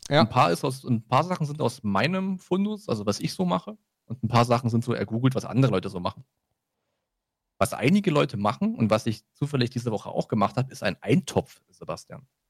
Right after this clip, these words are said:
Speaker 1: Nee, Schmutz. Also Eintopf ist Ehre, aber im Sommer nicht. Bäh.
Speaker 2: Okay.
Speaker 1: Äh. Äh, also
Speaker 2: Also ich muss
Speaker 1: Eintopf,
Speaker 2: sagen, ich fand's cool.
Speaker 1: Eintopf ist für mich ganz klassisch, ja, ganz klassisch so ein Herbst-,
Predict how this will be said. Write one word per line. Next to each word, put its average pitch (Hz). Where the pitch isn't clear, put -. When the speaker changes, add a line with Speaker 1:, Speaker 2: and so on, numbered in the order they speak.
Speaker 1:
Nee, 113
Schmutz. -
Also 123
Eintopf 175
ist 139
Ehre, 175
aber 127
im 123
Sommer 131
nicht. 110
Bäh. 139
Speaker 2:
Okay. 104
Speaker 1:
Äh. 156
Äh, 180
also 139
Speaker 2:
Also 123
ich 175
muss 196
Speaker 1:
Eintopf, 202
Speaker 2:
sagen, 170
ich 175
fand's 185
cool. 196
Speaker 1:
Eintopf 175
ist 156
für 151
mich 135
ganz 143
klassisch, 131
ja, 107
ganz 127
klassisch 131
so -
ein 113
Herbst-, 104